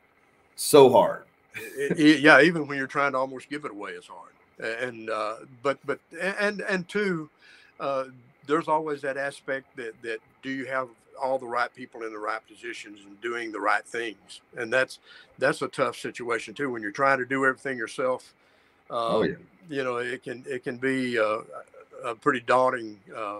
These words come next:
Speaker 2: situation for you. And, and that happens sometimes, and a lot of things fall through the cracks. A lot of people fall through the cracks. Uh, mistakes are made, and, and, um,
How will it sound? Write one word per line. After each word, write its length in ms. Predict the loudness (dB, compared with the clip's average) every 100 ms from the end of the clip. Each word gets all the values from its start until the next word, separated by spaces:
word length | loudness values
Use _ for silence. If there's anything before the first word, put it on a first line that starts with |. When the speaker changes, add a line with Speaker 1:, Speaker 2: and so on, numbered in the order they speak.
| -12
Speaker 2:
situation 640 | -12 -10 -4 -2 -2 -4
for 200 | -14 -14 -14
you. 400 | -18 -18 -8 -6
And, 140 | -6
and 280 | -6 -6 0
that 160 | 2 4
happens 320 | 2 0 -8
sometimes, 480 | -8 -4 -2 -2 -4
and 100 | -2
a 20 |
lot 200 | 2 2
of 80 | 0
things 180 | -8
fall 260 | -8 -4 -4
through 140 | -6
the 80 | -12
cracks. 540 | -8 -4 -4 -4 -12 -20 _ _ -6
A 40 |
lot 100 | -6
of 60 | -4
people 300 | -8 -10 -8
fall 260 | -4 -4
through 140 | -6 -14
the 80 |
cracks. 540 | -10 -6 -4 -6 -10 -20 _ -20 -20 _
Uh, 280 | -8 -4 -4
mistakes 500 | -4 -6 0 0 0
are 60 | -6
made, 400 | -2 -2 -2 -4
and, 180 | -8 -10
and, 340 | -10 -10 -10
um, 340 | -10 -8 -12